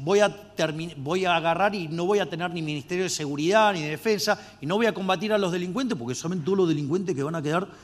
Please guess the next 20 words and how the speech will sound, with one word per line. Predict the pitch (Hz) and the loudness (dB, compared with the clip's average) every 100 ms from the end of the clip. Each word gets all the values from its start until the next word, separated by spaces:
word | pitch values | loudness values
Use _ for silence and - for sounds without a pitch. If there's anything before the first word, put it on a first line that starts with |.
| - | -20
sin | - - 190 | -10 -4 -2
trabajo". | 147 135 220 240 175 107 - - - - | 2 6 6 6 2 0 -4 -20 -18 -2
Miren, | 170 214 175 | 2 2 4
digamos, | 196 202 | 4 6
la | 185 175 | 4 4
ta-, | 190 - | 0 -2
digamos, | 147 190 185 | -2 0 0
o | |
sea, | 175 202 156 - - - _ _ | 0 2 2 0 -20 -20 _ _
digamos, | - 180 180 185 | 0 2 2 0
ese | 190 185 202 | 0 2 2
periodista | 185 180 202 233 | 4 4 4 2
me | 180 | -2
estaría | 165 165 180 208 | -2 0 2 2
requiriendo, | 170 160 160 185 208 196 | 2 0 -2 -2 0 0
por | 156 | -2
ejemplo, | 151 196 196 202 180 | -2 -2 0 0 0
que, | 170 185 | 0 0
mm, | 160 147 143 123 | -2 -6 -8 -8
digamos, | 147 165 160 131 | -4 -2 -2 -6